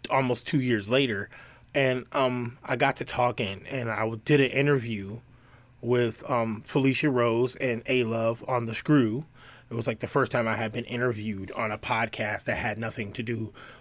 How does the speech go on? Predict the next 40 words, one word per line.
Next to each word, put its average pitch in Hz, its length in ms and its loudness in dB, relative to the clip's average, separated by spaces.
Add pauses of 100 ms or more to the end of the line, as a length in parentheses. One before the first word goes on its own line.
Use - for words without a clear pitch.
with 107 160 -6
wrestling, 113 460 0
and 101 100 -6
I 107 100 0
was 107 120 -6
super 120 560 2
excited. 107 560 -2 (380)
And, 135 100 2
like, 131 160 2
the 135 140 0
energy 143 360 4
was 131 120 6
just 123 240 0
right, 113 260 0
and 117 140 -2
it 117 80 -4
just 127 260 -4
felt, 123 300 2 (260)
like, 120 240 -4
good 143 260 6
having 120 380 0
a 113 80 -8
conversation 120 760 -2 (320)
about 123 280 0
things 123 220 -2
that 120 100 -2
I 113 80 0
didn't 120 200 -4
feel 127 220 0
like 113 180 -2
I 107 60 -2
could - 200 -12
share 131 320 4
with 113 120 0
other 110 180 -4
people 123 300 0
while 123 320 2
also 123 480 2
sharing 120 500 0
them 104 280 -8